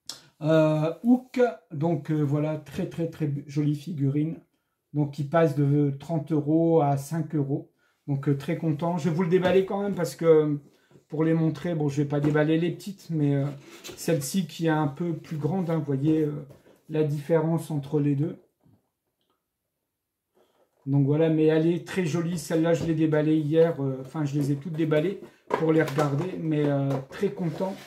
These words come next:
Je vous montre un petit peu comme ça. Vous l'aurez déjà, la boîte est juste magnifique. Bon, évidemment, j'ai enlevé les scotch, hein, mais bon, là, pour le coup, les scotch, euh, c'est pas trop, trop compliqué à enlever.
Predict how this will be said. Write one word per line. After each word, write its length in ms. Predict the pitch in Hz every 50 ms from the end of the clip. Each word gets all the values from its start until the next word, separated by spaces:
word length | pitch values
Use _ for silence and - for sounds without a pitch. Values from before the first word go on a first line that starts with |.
| - - - - - - - - - - - - - _ _ _
Je 120 | _ - 147
vous 60 | 147
montre 240 | 156 156 143 - 160
un 100 | 156 156
petit 160 | 143 - 151
peu 140 | 139 190 185
comme 200 | - 180 160 143
ça. 160 | 139 170 160
Vous 120 | 139 139 143
l'aurez 240 | 143 139 143 143
déjà, 240 | 139 135 135 139 143
la 120 | 139 135 135
boîte 340 | 139 147 147 - - - - - _ _ _ _ _ _ _ -
est 100 | 139 135
juste 300 | 135 147 143 139 - 151
magnifique. 800 | 151 147 147 147 147 139 139 - 175 165 - _ _ - _ _ _ _ _ _ _ _ _ _ _ _ _ _ _ _ _ _ _ _ _ _ _ _ _ _ _ _ _ _ _ _ _ _ _ _ _ _ _ _ -
Bon, 80 | 131
évidemment, 440 | 127 127 135 131 139 143 143 143 143
j'ai 100 | 135 135
enlevé 260 | 131 131 127 123 131
les 120 | 127 135 135
scotch, 400 | 135 - - 170 - - - 151
hein, 120 | 147 147 123
mais 100 | 131 143
bon, 240 | 135 139 139 139 139
là, 140 | 147 147 139
pour 180 | 139 135 143
le 80 | 139 139
coup, 240 | 135 - - 160 147
les 100 | 139 135
scotch, 460 | 135 - - 151 147 139 - - 147
euh, 40 | 139 143 143 139 139 139 - - _ _ _ _ _ _ _ _ _ _ _ _ _ _ _
c'est 180 | - - - -
pas 140 | - 151 143
trop, 260 | - - - 160 165
trop 220 | - - - 170
compliqué 500 | 165 - - - - 175 160 139 135 160
à 80 | 165 156
enlever. 260 | 147 143 143 139 165